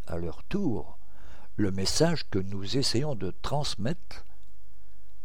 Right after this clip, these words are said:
afin d'essayer de faire évoluer notre terre vers un monde de paix.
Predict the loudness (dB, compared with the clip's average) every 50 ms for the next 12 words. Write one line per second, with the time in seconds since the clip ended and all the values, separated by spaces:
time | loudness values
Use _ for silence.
0 | 0 2 2 2 2 2 2 2 2 2 2 2 2 2 2 2 2 2 2 2
1 | 2 2 2 2 2 0 0 0 0 0 0 0 -2 -2 -2 -2 -2 -2 -2 -2
2 | 0 4 4 4 4 4 0 -2 0 0 0 0 0 0 0 -2 -2 -2 -2 -2
3 | 0 2 2 2 2 2 2 0 0 -2 -2 -2 0 0 0 0 0 -2 -2 0
4 | 0 0 0 0 0 0 0 0 0 0 0 0 0 0 0 0 0 0 0 -2
5 | -2 -2 -2 -2 -2 -2 0 0 0 0 0 -2 -2 -2